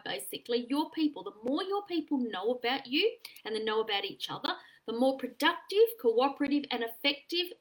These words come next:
everything will be when you work together. Now, when I talk about this sometimes with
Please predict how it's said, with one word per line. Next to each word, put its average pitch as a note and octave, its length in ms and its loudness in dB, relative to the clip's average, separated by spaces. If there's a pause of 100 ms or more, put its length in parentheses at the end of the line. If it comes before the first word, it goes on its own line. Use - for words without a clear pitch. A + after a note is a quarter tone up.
everything B3+ 560 0
will B3 180 -2
be G#3+ 260 -2
when G3+ 160 -12
you G#3 180 -12
work - 260 -8
together. - 440 -4 (800)
Now, C#4+ 380 8
when C4+ 240 0
I C5 260 2
talk E4 220 -2
about D4 260 0
this A3+ 220 -4
sometimes - 540 -6
with G#3 300 -4